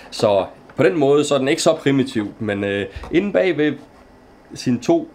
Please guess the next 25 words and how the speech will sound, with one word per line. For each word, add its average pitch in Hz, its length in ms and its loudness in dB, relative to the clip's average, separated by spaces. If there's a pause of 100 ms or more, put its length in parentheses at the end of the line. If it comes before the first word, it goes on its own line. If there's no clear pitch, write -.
(120)
leddelte, 120 760 -2 (240)
øh, 92 460 -6 (760)
har 127 180 -2
vi 110 80 -4
ligesom 117 240 -4
det 117 140 -4
her 98 180 -2
hængsel, 135 400 -4 (140)
hvor 101 260 -4 (280)
bagkroppen 113 480 0
ligesom 113 220 -6
sidder 104 260 -4
fast - 240 -2
på. 127 200 -4 (340)
Lige 190 360 -2
inde 170 120 -2
bag 151 220 -2
ved 127 60 -2
det 143 100 -2
her, 135 200 0
der 143 120 -2
er 143 60 0
der 131 80 -2
sådan 123 240 -4
et, - 180 -8